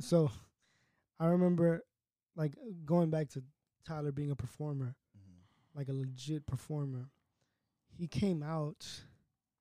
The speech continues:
Speaker 1: and freestyled over, over Family Feuds, bro.
Speaker 2: What?
Speaker 1: Killed it.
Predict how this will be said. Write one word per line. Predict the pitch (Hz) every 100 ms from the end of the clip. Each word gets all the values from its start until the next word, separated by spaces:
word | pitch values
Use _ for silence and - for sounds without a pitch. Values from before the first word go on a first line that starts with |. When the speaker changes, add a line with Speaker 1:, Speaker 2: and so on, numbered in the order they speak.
| _ _ _ -
Speaker 1:
and | 131 -
freestyled | 165 143 156 147
over, | 143 143 - -
over | 156 143
Family | 135 170 156 139
Feuds, | 143 151 135
bro. | 127 143 - _ _ _ - 82
Speaker 2:
What? | 92 117 127 143 156 - - - - _ _ _ _ _ _ - - - - - - - - - - - - -
Speaker 1:
Killed | - - 185 190 151
it. | 135